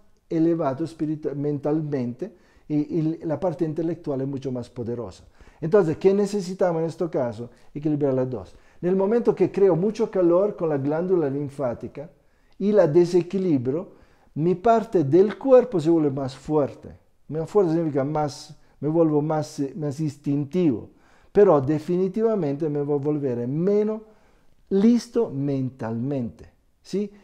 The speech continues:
E voy a desequilibrar mi glándula tiroide.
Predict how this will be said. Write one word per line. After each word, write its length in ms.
E 60
voy 140
a 40
desequilibrar 680
mi 100
glándula 460
tiroide. 500